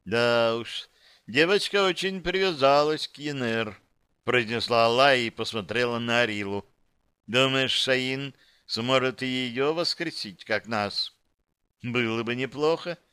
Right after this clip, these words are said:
кивнула та. "Нет", — отрезала Нерин, — "Шаин не бог. А будь он им, то сам бы разобрался со всеми проблемами и без вас".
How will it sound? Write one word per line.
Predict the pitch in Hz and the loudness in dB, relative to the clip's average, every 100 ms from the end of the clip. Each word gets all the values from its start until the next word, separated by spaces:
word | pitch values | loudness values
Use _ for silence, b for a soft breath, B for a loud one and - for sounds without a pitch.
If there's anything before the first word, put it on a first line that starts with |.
| _ - | _ -4
кивнула | 151 143 117 117 | -2 0 0 0
та. | 110 113 92 _ _ _ _ _ _ _ _ _ _ _ _ - | 2 0 0 _ _ _ _ _ _ _ _ _ _ _ _ -12
"Нет", — | 131 139 131 117 - - _ _ _ - | 0 4 4 4 -4 -12 _ _ _ -4
отрезала | 117 110 127 104 110 110 113 | -2 0 -2 0 -2 0 0
Нерин, — | 113 117 113 107 101 B B B | 0 0 0 -4 -6 B B B
"Шаин | - 127 127 123 | 2 4 4 0
не | 123 | -4
бог. | 110 117 110 - _ _ _ - | 0 0 0 -4 _ _ _ 0
А | 123 | 2
будь | 120 123 | 2 0
он | 123 127 | 0 0
им, | 131 123 - B | -2 -4 -8 B
то | - 117 | -4 0
сам | 131 131 120 | 4 4 4
бы | 117 | 0
разобрался | 110 113 113 117 110 110 | 0 -2 2 2 2 -2
со | 98 107 | -6 -6
всеми | 117 113 113 | -4 -4 -4
проблемами | 113 113 113 113 107 104 95 b b | -2 -2 0 0 -2 -6 -8 b b
и | 101 | -8
без | 113 107 | -4 -4
вас". | 107 117 113 - - | 0 2 2 -2 -14